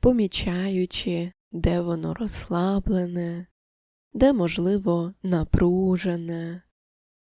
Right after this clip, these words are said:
не намагаючись нічого змінювати або засуджувати чи оцінювати. Просто помічайте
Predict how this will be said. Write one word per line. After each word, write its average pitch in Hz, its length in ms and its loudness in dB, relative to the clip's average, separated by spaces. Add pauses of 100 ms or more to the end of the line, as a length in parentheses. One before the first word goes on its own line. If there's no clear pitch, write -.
(320)
не 254 180 4
намагаючись 180 1300 0
нічого 170 640 0
змінювати 170 1400 -6 (400)
або 254 360 6
засуджувати 170 1700 -2 (260)
чи - 240 -4
оцінювати. 170 1600 -4 (1160)
Просто 202 720 0 (100)
помічайте 170 1160 -4